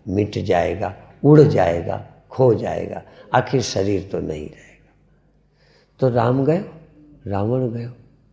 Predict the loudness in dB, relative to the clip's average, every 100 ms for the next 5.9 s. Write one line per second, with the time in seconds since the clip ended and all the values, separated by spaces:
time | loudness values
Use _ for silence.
0 | _ _ _ _ _ _ _ _ _ _
1 | _ _ _ _ _ _ _ _ _ _
2 | _ -20 -20 _ _ 4 4 0 -10 -20
3 | -20 _ _ _ _ _ _ _ _ _
4 | _ _ _ -4 4 4 4 4 4 4
5 | 0 0 0 2 2 0 -2 -6 -16